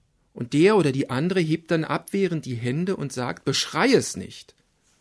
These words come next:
Als ob die gute Erwartung gerade das Unheil heraufbeschwört. Andere klopfen dazu noch dreimal auf Holz, damit das Gute sich nicht ins Gegenteil kehrt. Und wieder andere wünschen gleich das Schlechte,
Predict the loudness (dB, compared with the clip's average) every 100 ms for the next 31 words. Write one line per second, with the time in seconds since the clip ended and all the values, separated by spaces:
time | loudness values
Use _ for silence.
0 | _ _ -10 -4 -4 -4 -6 -4 -2 -2
1 | -2 -6 -6 -4 -4 -4 -2 -2 -2 -6
2 | -4 -2 -2 -4 -2 -2 -2 -4 -4 -6
3 | -4 -4 -4 -12 -14 -14 -16 -16 -20 _
4 | _ _ _ _ _ 2 6 8 6 4
5 | 2 2 0 0 0 0 0 -2 -2 0
6 | 2 2 0 -2 2 6 6 4 -8 -18
7 | _ -2 0 0 0 0 4 4 4 0
8 | 0 -2 0 -2 -2 0 0 -2 -6 -10
9 | -10 -10 -12 -12 -18 _ _ _ _ _
10 | _ _ -4 -2 0 2 2 0 -2 -2
11 | -2 -4 -6 _ 4 4 4 0 2 2
12 | 0 0 -2 -2 0 -2 -2 -2 -2